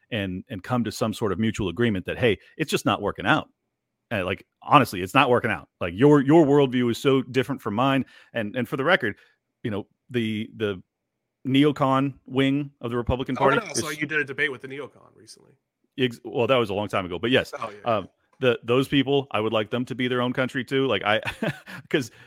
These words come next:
Speaker 1: like, we're, we're just, it's just, it's just time, man. It's just time. Like, we, we don't see thi-, like, your, your value set is so different from mine. I don't hate you, but I certainly don't want you to be able to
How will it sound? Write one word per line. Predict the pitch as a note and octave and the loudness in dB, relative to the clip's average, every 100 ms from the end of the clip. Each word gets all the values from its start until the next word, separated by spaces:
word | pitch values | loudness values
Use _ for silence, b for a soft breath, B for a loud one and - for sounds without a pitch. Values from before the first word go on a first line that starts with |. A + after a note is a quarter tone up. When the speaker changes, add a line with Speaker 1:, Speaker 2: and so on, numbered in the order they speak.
| B - - | B -20 -12
Speaker 1:
like, | A#2 G2 - - | -10 -10 -12 -8
we're, | C3 D3 | -4 -2
we're | C#3+ C#3+ | 2 2
just, | E3+ - - _ _ _ _ | 2 -2 -8 _ _ _ _
it's | C3 | -10
just, | D#3+ - _ _ _ _ _ - | -8 -10 _ _ _ _ _ -14
it's | D#3+ | -12
just | D#3+ | -10
time, | - A#2 B2 E2 | -10 -8 -6 -8
man. | - _ _ - | -14 _ _ -14
It's | C3 | -10
just | D3+ | -8
time. | D3+ A#2 G2 _ - | -6 -8 -10 _ -6
Like, | A2+ | -4
we, | A2 C#3 | 0 0
we | C#3 C3 | 2 4
don't | C#3 D#3+ | 4 2
see | - D3+ | -4 -6
thi-, | D3 D3+ C#3+ B | -4 -6 -8 B
like, | C#3 A2+ b | -4 -4 b
your, | C3+ D#3 F3 - | 2 4 4 4
your | C#3+ E3+ D#3+ - _ - | 2 2 2 -2 _ -12
value | A#2 B2 C#3 C3+ | -2 2 2 2
set | A2 - G#2 | -2 -4 -4
is | G#2 | -4
so | - B2 | -4 -2
different | A2+ B2+ A#2 | 0 -2 -4
from | G#2 G2 | -12 -6
mine. | A#2+ C#3 F#2+ - _ | -2 -2 -2 -8 _
I | E3 | 0
don't | F#3+ | 0
hate | - G#3 A3 | 0 0 0
you, | G#2+ - - b b | -4 -6 -10 b b
but | C#3 | 2
I | C3+ | 2
certainly | - F3+ D#3+ B2+ | 2 -2 -2 -2
don't | G#2+ C3+ | -2 -2
want | B2+ B2+ - | 0 -4 -2
you | C#3+ | -2
to | A#2+ | -2
be | A#2+ A2+ | 0 0
able | A2 | -2
to | - A2 | -4 -4